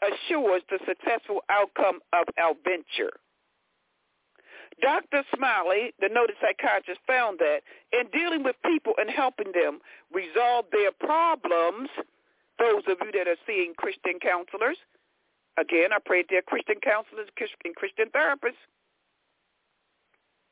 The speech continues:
everything hinge on their faith. I gotta, everything is gonna be all right. God is gonna work it out in his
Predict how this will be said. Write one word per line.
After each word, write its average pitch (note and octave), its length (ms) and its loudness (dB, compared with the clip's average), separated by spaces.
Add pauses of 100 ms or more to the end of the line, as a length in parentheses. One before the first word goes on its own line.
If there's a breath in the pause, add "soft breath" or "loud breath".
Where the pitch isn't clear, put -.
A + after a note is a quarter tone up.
(1800 soft breath)
everything C4+ 760 0 (480)
hinge A#3 500 0
on G3 400 2 (160)
their F3+ 300 4 (120)
faith. - 300 -2 (2000)
I C4 140 2
gotta, F#3 260 0 (220)
everything A3+ 420 -2
is F3 120 -6
gonna E3+ 180 -2
be F3+ 160 -2
all E3+ 120 0
right. A2+ 260 -6 (1040 soft breath)
God D4+ 340 2
is B3 160 -12
gonna A3 160 2
work G#3+ 240 -2
it G3+ 180 -6
out F#3+ 300 0
in F#3 200 -2
his E4 360 -2